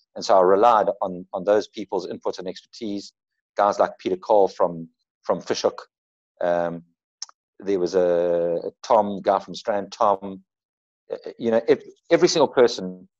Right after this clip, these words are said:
that I could lean on for advice and support, I did that, and I,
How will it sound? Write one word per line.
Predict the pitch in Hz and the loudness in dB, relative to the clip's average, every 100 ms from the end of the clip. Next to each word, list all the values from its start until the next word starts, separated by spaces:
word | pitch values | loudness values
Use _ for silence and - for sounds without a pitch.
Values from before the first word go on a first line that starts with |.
| _ _ | _ _
that | 117 | 4
I | 107 | 4
could | 104 110 92 - _ | 2 0 -2 -12 _
lean | 95 98 120 107 | -10 -2 2 2
on | 95 87 - _ _ _ | 2 -2 -12 _ _ _
for | 107 | 2
advice | 95 101 107 107 - | 2 4 2 2 -4
and | 98 | -16
support, | - - 95 90 - _ _ _ | -10 0 0 0 -6 _ _ _
I | 98 | -2
did | 107 - - | 2 2 2
that, | 95 | 2
and | 92 | 2
I, | 92 | -4